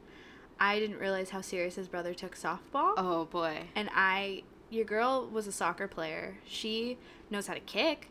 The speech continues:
Speaker 2: Ooh, yeah.
Speaker 1: but she don't know how to catch.
Speaker 2: Ooh, no.
Speaker 1: So, and that's all softball
Speaker 2: I was gonna
Speaker 1: is.
Speaker 2: say.
Speaker 1: And also my hand-eye coordination ain't great 'cause it was foot-eye coordination.
Speaker 2: Right.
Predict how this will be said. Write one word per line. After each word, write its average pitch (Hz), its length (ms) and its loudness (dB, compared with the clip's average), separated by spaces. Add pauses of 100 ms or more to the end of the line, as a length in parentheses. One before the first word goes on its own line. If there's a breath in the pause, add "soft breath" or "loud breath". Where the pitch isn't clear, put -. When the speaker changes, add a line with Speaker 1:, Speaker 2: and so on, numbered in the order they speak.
(100)
Speaker 2:
Ooh, 180 240 0
yeah. 151 200 4
Speaker 1:
but 202 100 2
she 220 120 0
don't 196 200 0
know 190 60 -2
how 190 120 -2
to 175 80 -6
catch. - 800 -4
Speaker 2:
Ooh, 165 380 -2 (100)
no. 151 140 -6
Speaker 1:
So, 196 800 4
and 208 200 2
that's 233 200 4
all 208 180 6
softball 185 640 -2
Speaker 2:
I 190 80 8
was - 20 8
gonna 208 60 6
Speaker 1:
is. 220 360 4
Speaker 2:
say. 262 500 4 (140)
Speaker 1:
And 226 220 6
also 226 320 8
my 220 120 4
hand-eye 208 400 4
coordination 190 520 -2
ain't 170 140 -2
great 254 260 6
'cause 208 140 -2
it 190 80 0
was - 100 -6
foot-eye 196 460 6
coordination. 175 600 0
Speaker 2:
Right. 170 320 4